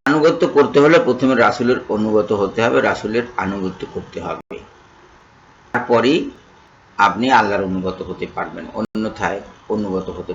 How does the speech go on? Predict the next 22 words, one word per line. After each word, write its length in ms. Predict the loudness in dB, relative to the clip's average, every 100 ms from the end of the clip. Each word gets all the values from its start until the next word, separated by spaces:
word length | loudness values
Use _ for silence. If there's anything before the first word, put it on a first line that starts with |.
| 0
পারবেন 320 | 0 0 -6
না। 200 | -10 -16 -20 -20 _ -20 -20 _ _ _ _ 2
আল্লাহর 360 | 4 6 6
কোনো 280 | 4 2 6
আদেশই 420 | 6 6 2 2
আপনি 180 | 2 4
মানতে 420 | 4 2 2 -2
পারবেন 360 | 0 2 2 0
না 120 | -2
যদি 280 | -4 -2 0
না 180 | 0 0
রাসূলকে 420 | -2 -4 -6 -6
মান্য 320 | -8 -8 -12 -14
করেন, 220 | -14 -16 -18
কারণ 120 | -14 -10 -4
ওটা 180 | 2 4
হলো 200 | 6 4
প্রথম 480 | 4 2 4 2 2
আদেশ 320 | -4 -6 -14 -4
আল্লাহর, 320 | -4 -4 -10 -16 -20 _ _ _ -2
রাসূলকে 400 | -2 -2 -6 -4
মান্য 360 | -2 -2 -4